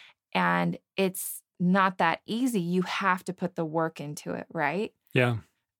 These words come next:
Speaker 1: Yeah, I think when people come into recovery, they, they do. They want that quick solution. But I remember looking at the twelve steps when I started them and saying, "I want full credit for these. I'm gonna do these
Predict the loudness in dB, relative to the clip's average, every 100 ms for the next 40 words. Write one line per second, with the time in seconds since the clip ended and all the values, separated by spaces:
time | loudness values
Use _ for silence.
0 | _ -4 -2 -4 0 -2 0 0 0 0
1 | -2 0 -2 0 0 2 2 0 0 -2
2 | -2 -2 -2 -2 -2 -4 -6 -4 -2 0
3 | 0 0 -2 -2 -2 -4 -10 -10 -10 -8
4 | -4 -4 -4 -2 0 2 2 2 -6 _
5 | _ _ _ _ _ _ _ -2 0 2
6 | 2 0 0 0 2 2 2 0 -2 -2
7 | -2 -2 -4 -8 -2 -2 -2 0 -2 -2
8 | -6 -4 -4 -2 -2 -2 -2 -4 -4 -4
9 | -6 -8 -6 -4 -2 -2 -4 -8 _ _
10 | _ _ 0 4 2 2 0 -2 2 0
11 | 0 -4 -8 -6 -8 -12 -6 -2 2 2
12 | 2 0 0 0 0 -2 -4